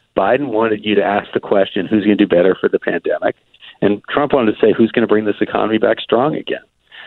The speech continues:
What I think was really interesting is I read a, a piece that talked about why did,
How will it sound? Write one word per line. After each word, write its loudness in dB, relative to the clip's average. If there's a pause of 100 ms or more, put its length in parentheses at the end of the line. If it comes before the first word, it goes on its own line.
(160)
What 4
I -2
think -2
was 2
really 4
interesting -2
is 0
I 4
read 4
a, 2 (400)
a 0
piece 2
that 0
talked -2
about 2
why 4
did, -2